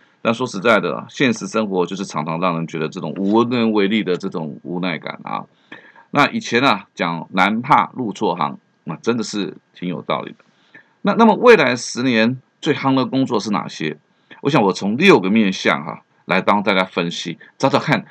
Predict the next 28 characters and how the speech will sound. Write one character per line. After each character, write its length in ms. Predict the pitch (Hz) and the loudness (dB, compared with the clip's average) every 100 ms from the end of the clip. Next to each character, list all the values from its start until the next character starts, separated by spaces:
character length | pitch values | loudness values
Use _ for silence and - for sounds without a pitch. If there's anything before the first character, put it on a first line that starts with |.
| - | -8
能 120 | 107 | 0
不 60 | 123 | 2
能 80 | 139 | 2
找 160 | 139 | 0
到 120 | 80 101 | 0 0
那 100 | 98 | -2
最 220 | - 101 | -4 -6
夯 200 | - 90 | -4 -8
的 100 | 78 | -8
工 240 | 76 76 | -8 -10
作。 200 | 78 87 - _ _ _ _ _ - | -8 -10 -12 _ _ _ _ _ -2
第 200 | 175 294 | 0 4
一 40 | |
个 200 | 170 - _ _ | 2 0 _ _
啊， 120 | 101 | -2
我 100 | 92 | -2
觉 100 | 85 92 | -2 -2
得 220 | 101 - | -2 -4
选 300 | - - 110 | -12 -2 0
产 200 | - 92 | 2 0
业， 200 | 113 - _ _ _ | 0 -2 _ _ _
哎， 100 | - | -10
更 180 | 90 120 | -4 0
要 140 | 113 104 | 2 2
选 540 | - - 82 69 73 - | -2 -4 -6 -6 -10 -8
公 220 | 87 90 | -6 -6
司。 340 | - 82 82 - _ _ - - | -8 -10 -10 -12 _ _ -20 -8
那 200 | 101 101 | -4 -4